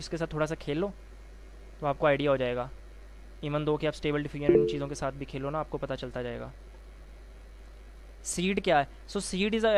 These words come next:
a value है basically, कि अगर आप चाहते हो ना कि मेरी दोबारा उसी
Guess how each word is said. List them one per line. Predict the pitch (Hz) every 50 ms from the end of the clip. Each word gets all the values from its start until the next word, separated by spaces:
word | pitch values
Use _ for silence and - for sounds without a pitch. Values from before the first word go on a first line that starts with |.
| 196 185
a | 175 175 180
value | 160 160 156 151 151 170 185 190
है | 165 135
basically, | 131 131 - 139 127 135 127 127 127 127 - - - - - - - - -
कि | 151 147 147 143 143 143 139 139 139 -
अगर | 156 156 170 185
आप | 185 180 -
चाहते | - 180 175 - - 190
हो | 185
ना | 185
कि | 180 -
मेरी | 190 185 175 185
दोबारा | 175 170 160 151 151 160 165
उसी | 175 170 - - - 196 196 196 196 196